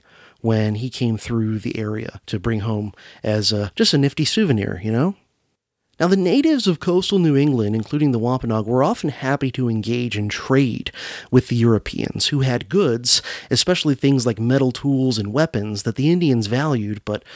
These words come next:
that they couldn't make for themselves. And the Europeans greatly valued a lot of goods that the Indians had in abundance, such as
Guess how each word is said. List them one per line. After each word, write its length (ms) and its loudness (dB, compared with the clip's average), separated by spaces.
that 120 2
they 100 0
couldn't 280 -2
make 160 2
for 120 -6
themselves. 760 -2
And 520 4
the 600 2
Europeans 720 2
greatly 380 2
valued 460 2
a 60 4
lot 280 2
of 160 -2
goods 400 2
that 120 -2
the 160 2
Indians 340 2
had 220 0
in 140 2
abundance, 500 -2
such 320 -2
as 340 -2